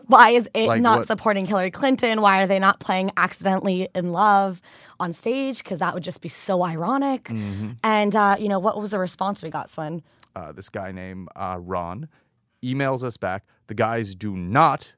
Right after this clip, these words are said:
Speaker 2: in all caps, "want to talk politics beyond subtle social media posts." I would argue against the term subtle there.
Speaker 1: <laughs>
Speaker 2: It's not very subtle. It's very overt. I, I mean,
Speaker 1: Do you wanna
Speaker 2: or
Speaker 1: read one more of those tweets to, like, drive that
Speaker 2: Oh.
Speaker 1: point home, Swin?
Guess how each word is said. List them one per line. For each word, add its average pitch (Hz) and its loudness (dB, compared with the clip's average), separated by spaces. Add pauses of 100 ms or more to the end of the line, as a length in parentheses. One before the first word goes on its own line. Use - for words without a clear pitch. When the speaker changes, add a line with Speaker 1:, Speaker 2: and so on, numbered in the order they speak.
(200)
Speaker 2:
in 101 -10
all 90 -6
caps, - -14 (440)
"want 107 -4
to - -12
talk 107 -4
politics 107 -4
beyond 92 -8
subtle 185 -4
social 123 -8
media 92 -8
posts." - -16 (200)
I 139 2
would 180 0 (800)
argue 120 0
against 104 -4
the 101 -10 (180)
term 101 -6
subtle 92 -4 (200)
there. 285 0
Speaker 1:
<laughs> - -12
Speaker 2:
It's 120 0
not 160 8
very 139 4
subtle. 95 -2
It's 87 -8
very 113 0
overt. 92 -4 (400)
I, - -2
I 208 -6
mean, 196 -4
Speaker 1:
Do - -8
you 226 2
wanna 403 4
Speaker 2:
or 392 2
Speaker 1:
read 254 0
one 226 2
more 214 2
of 214 -2
those 208 -2
tweets 208 -8
to, 240 0
like, 202 0
drive 190 -4
that 190 6
Speaker 2:
Oh. - 6
Speaker 1:
point 196 0
home, 202 -2
Swin? - -4